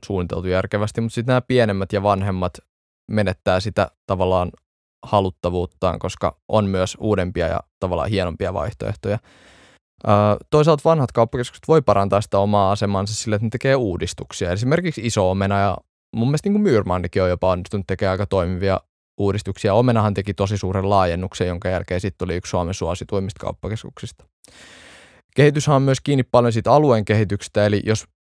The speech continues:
siellä alueella asuu vaikka paljon lapsiperheitä, niin todennäköisesti myös se kauppakeskus saa enemmän asiakkaita. Sit taas jos siellä on vanhempaa väestöä, niin luonnollisesti asiakasmäärät vähän myös vähenee. Ja yksi tietysti suuri, suuri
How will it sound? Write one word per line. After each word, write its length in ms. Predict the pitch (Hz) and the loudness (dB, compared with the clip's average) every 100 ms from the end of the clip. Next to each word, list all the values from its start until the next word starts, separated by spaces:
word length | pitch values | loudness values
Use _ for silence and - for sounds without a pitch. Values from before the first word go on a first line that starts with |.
| - | -4
siellä 340 | 113 107 107 | 2 4 6
alueella 460 | 107 117 107 104 104 | 6 6 6 6 4
asuu 200 | 107 98 | 2 2
vaikka 220 | 95 - | 0 0
paljon 240 | 95 90 | 0 4
lapsiperheitä, 720 | 131 151 127 - 107 107 101 | 4 2 0 0 2 2 0
niin 140 | 104 95 | -2 0
todennäköisesti 560 | 101 98 95 107 - | 0 0 -2 -8 -6
myös 340 | 92 90 92 - | -4 -2 -4 -2
se 100 | 92 - _ _ | -4 -4 _ _
kauppakeskus 680 | 107 104 - 92 92 - - | 2 2 2 -4 -6 -8 -6
saa 160 | 85 85 | -2 -2
enemmän 260 | 87 82 | -4 -4
asiakkaita. 640 | 90 92 92 - 92 90 101 | -4 -2 -4 -4 -4 -4 -4
Sit 180 | 85 - | -10 0
taas 140 | 123 | 0
jos 140 | 135 - | 0 0
siellä 140 | 135 | 0
on 80 | 127 | 2
vanhempaa 540 | 131 123 110 101 98 | 2 4 0 0 0
väestöä, 500 | 98 98 - 101 95 - _ _ - | 0 -2 -2 -2 -2 -2 _ _ -6
niin 300 | 98 92 90 _ _ _ _ _ _ | -4 -4 -6 _ _ _ _ _ _
luonnollisesti 480 | 107 104 92 104 - | 2 4 2 -2 2
asiakasmäärät 640 | 117 113 101 98 101 92 - | 2 2 0 -2 -2 -2 -2
vähän 180 | 98 95 | -2 0
myös 240 | 90 - | -4 -2
vähenee. 380 | 95 101 82 - - - _ _ _ _ - | -2 -2 -4 -8 -14 -20 _ _ _ _ 2
Ja 220 | 110 101 - _ _ _ _ 156 | 4 4 0 _ _ _ _ 0
yksi 340 | 165 - - | 0 -2 -4
tietysti 420 | - 117 113 - 127 | 4 4 4 -2 -4
suuri, 420 | - 165 135 110 | 0 2 2 2
suuri 340 | 110 104 104 | 2 2 0